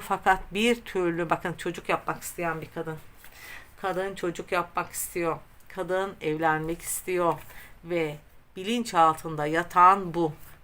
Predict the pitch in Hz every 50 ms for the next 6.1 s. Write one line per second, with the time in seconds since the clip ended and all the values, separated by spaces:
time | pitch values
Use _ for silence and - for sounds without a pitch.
0 | - - - 208 - 208 180 170 - - 196 185 180 180 - - 175 - - 190
1 | 180 175 165 156 151 151 - - 160 156 160 - - 180 175 156 - - 180 165
2 | 156 165 165 170 190 196 - - - - - - - - 185 180 175 170 175 175
3 | 180 160 - - 226 226 226 - 175 160 156 156 156 156 151 156 170 185 185 170
4 | 180 - 92 156 151 147 127 127 127 107 95 98 120 113 - - - - - -
5 | - - - - - - - - - - 156 143 143 139 - 196 226 262 254 -
6 | -